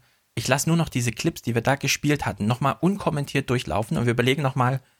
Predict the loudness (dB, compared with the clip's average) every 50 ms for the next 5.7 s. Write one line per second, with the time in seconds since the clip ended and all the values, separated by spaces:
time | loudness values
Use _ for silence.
0 | _ _ _ _ _ _ _ _ _ _ -20 -20 _ _ _ _ _ _ -8 -2
1 | 0 0 0 0 0 0 0 0 0 0 0 0 -2 -2 -2 -4 -6 -6 -6 -4
2 | -2 0 0 0 0 0 -2 -2 -4 -6 -6 -4 -2 -2 -2 -2 -2 -4 -6 -6
3 | -4 -2 -2 -4 -2 0 0 2 2 2 2 0 -2 0 0 0 0 -2 -4 -2
4 | 0 2 2 2 0 0 0 0 0 0 2 0 0 0 -2 -4 -4 -4 -4 -2
5 | -2 -2 -2 -4 -4 -2 -2 -4 -6 -8 -14 -16 -18